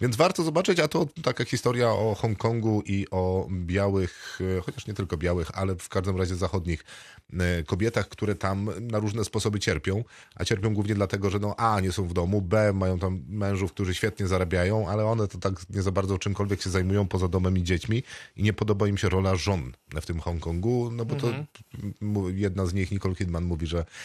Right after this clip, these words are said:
Speaker 1: no tak, ale w Ameryce tam koleżanki, z którymi się wychowywałam, czy tam zaczynałam karierę, to one są teraz albo dyrektorkami, albo artystkami i albo otwierają swoją wystawę, albo, mm, oddział swojej firmy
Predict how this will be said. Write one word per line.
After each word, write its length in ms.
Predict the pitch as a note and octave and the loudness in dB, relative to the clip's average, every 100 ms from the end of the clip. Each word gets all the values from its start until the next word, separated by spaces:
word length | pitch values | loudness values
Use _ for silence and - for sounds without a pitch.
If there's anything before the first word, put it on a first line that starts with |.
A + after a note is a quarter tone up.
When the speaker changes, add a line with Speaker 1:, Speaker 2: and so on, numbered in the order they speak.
| - - | -14 -10
Speaker 1:
no 80 | D3 | -2
tak, 160 | F#3 E3 | 2 4
ale 120 | C#3+ | 4
w 60 | B2+ | 4
Ameryce 500 | B2 B2 A2 C3 D#3 | 6 4 4 2 2
tam 220 | A2+ A2+ | 0 2
koleżanki, 480 | A#2 G#2+ A2+ G#2+ G#2+ | 2 2 2 2 -2
z 40 | |
którymi 280 | - G#2+ G#2 | 0 0 2
się 80 | G#2 | 0
wychowywałam, 560 | G2 G2+ F#2+ F#2+ G2 | 0 0 2 0 0
czy 60 | F2+ | -2
tam 140 | F#2 | -2
zaczynałam 460 | F2+ F#2 G2+ G2 F#2+ | 0 0 0 0 -2
karierę, 440 | F2 E2+ F2+ A2+ | -2 0 2 2
to 100 | G#2 | 0
one 140 | F#2+ F#2+ | -2 -2
są 120 | F#2 | 0
teraz 220 | F#2 F#2 | 0 2
albo 240 | - A2+ G#2 | 2 2 4
dyrektorkami, 720 | F#2+ F2+ G2 F2+ G2 A2+ B2 | 2 0 -2 0 0 0 -2
albo 260 | A2+ A2 G#2+ | 0 2 2
artystkami 640 | - A2+ - F#2+ D2+ C#2+ - - - | 2 -2 2 2 2 -2 -6 -16 -8
i 80 | F2 | -2
albo 220 | G2+ G2 | 0 2
otwierają 640 | F#2+ - G2+ F#2+ F2+ E2+ F2+ | 2 2 2 2 2 0 -2
swoją 280 | - G#2+ F#2+ | -2 0 2
wystawę, 580 | F2 F2+ - G2 A#2+ A#2+ | 2 0 0 2 2 2
albo, 280 | G#2 A2 G#2+ G2+ | 2 2 2 2
mm, 440 | G#2+ E2+ F#2+ C#2+ - | -2 -4 -6 -8 -6
oddział 340 | - G2+ G#2 | -2 2 2
swojej 220 | F#2 G#2 G#2 | 4 2 2
firmy 400 | G#2+ E2 D#2 | 2 2 0